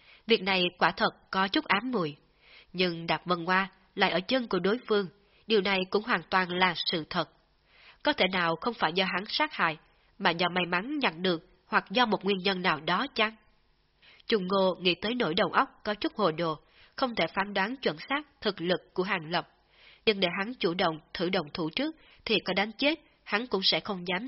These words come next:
thân ra thử sự nguy hiểm. Điều này là do hắn là loại người thông minh, nên có cách hành xử như vậy. Hán tử xấu xí không thể hiểu được,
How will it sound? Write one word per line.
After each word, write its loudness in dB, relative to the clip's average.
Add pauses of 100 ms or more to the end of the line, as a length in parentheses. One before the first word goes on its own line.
(120)
thân 0
ra 2 (120)
thử -2
sự 0
nguy -2
hiểm. -4 (760)
Điều 6
này 4 (100)
là 2
do -2
hắn -4
là 2
loại 2
người -2
thông -6
minh, 0 (240)
nên 0
có -4
cách -2
hành -4
xử -4
như -2
vậy. -2 (760)
Hán -2
tử 0
xấu -4
xí -2
không -2
thể -2
hiểu -2
được, -2